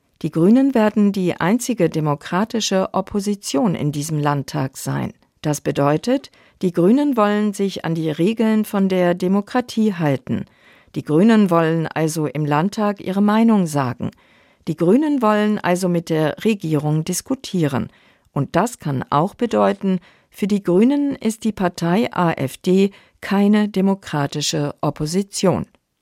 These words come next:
Die Partei Die Linke ist nicht im Landtag.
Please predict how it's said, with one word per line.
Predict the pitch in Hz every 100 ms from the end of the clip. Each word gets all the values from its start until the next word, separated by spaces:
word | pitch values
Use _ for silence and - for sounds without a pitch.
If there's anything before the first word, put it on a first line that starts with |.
| -
Die | 202
Partei | 202 208 202 175 151 165
Die | 185 208
Linke | 208 254 294 - 156 123
ist | - 147 - 165
nicht | 170 170 - - -
im | 196 208
Landtag. | 196 202 196 - - 147 120 -